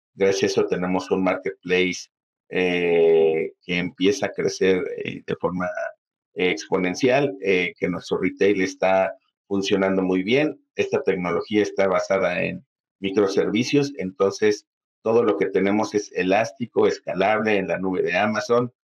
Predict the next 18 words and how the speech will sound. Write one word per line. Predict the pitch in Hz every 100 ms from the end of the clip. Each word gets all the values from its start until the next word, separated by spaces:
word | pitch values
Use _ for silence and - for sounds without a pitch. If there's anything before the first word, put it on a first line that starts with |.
| _
y | -
prácticamente | - 98 98 104 95 95 101 101
es | -
casi | - 127 -
imposible | 113 104 95 - 107 101 -
que, | - - - _ _ _ _
que | 101 95
lleguemos | 95 92 98 101
a | 95
tener, | 98 92 92 92 90
este, | 85 - 85
alguna | 87 98 95
negación | 87 82 - 95
de | -
servicio. | - 87 - -
Todo | 104
el | 104
tiempo | 104 98 95 80 -